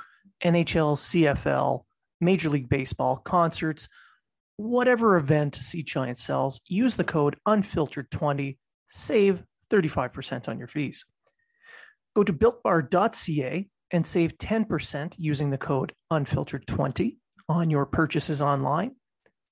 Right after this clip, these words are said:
Go to East Coast Lifestyle and use the code unfiltered twenty to save twenty percent off your purchase of any clothing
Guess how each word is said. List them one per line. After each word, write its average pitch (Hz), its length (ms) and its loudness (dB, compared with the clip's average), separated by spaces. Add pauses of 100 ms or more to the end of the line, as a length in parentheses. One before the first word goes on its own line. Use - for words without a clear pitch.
(680)
Go 220 340 6
to 185 380 0
East 247 220 -2
Coast - 360 0
Lifestyle 165 760 -2 (640)
and 170 180 4
use 160 220 0
the 156 80 -6
code 147 400 -2
unfiltered 151 480 -2
twenty 147 440 -4
to - 140 -10
save 135 300 -4
twenty - 380 0
percent 147 320 0
off 143 260 2
your 139 220 -2
purchase - 440 -4
of 143 120 -6
any 143 120 -4
clothing 147 480 -2